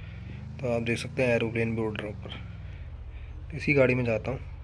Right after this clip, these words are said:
जोन छोटा हो रहा है। अबे रोड क्या घर में है? ये क्या है, आइसक्रीम?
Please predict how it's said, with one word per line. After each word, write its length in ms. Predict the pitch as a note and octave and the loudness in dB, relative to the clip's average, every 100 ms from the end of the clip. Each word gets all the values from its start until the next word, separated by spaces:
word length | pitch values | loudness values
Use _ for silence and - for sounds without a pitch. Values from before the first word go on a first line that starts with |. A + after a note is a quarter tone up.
| - - | -10 -6
जोन 240 | A2+ A#2+ | -2 -2
छोटा 240 | A#2 A#2 A2 | -2 -2 -2
हो 80 | G#2+ | -4
रहा 100 | - | -8
है। 140 | - - - - - - - | -10 -10 -12 -12 -12 -10 -4
अबे 180 | B2 C3 | -2 0
रोड 220 | A#2+ A#2+ | 2 2
क्या 160 | C3 A#2+ | 4 4
घर 160 | A#2 | 4
में 160 | A#2 B2 | 2 2
है? 180 | A2 - | 0 -2
ये 120 | B2+ | -4
क्या 160 | C3+ C#3 | 4 4
है, 60 | A2+ | 6
आइसक्रीम? 500 | A#2 - C#3 C3 | 4 2 0 0